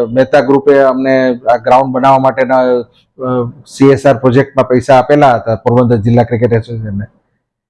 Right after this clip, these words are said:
એ દરમિયાનમાં અમે એક ત્યાં સિમેન્ટ વિકેટ બનાવેલી હતી, જે નાના છોકરાઓને under sixteen, under fourteen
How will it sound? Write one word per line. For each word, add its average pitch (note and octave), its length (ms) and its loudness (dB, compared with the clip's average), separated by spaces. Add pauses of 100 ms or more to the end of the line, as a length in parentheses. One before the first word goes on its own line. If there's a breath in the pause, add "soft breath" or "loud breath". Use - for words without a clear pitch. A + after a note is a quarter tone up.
(160)
એ C3+ 100 0
દરમિયાનમાં D3 560 2
અમે D3 240 2
એક C#3+ 160 -6
ત્યાં C#3+ 140 0
સિમેન્ટ D3 320 0
વિકેટ C3+ 280 0
બનાવેલી A#2 520 2
હતી, C#3 200 -2
જે C3 160 0
નાના C3 280 0
છોકરાઓને B2+ 540 0
under B2 180 0
sixteen, B2+ 460 -2
under B2 140 0
fourteen B2+ 400 -2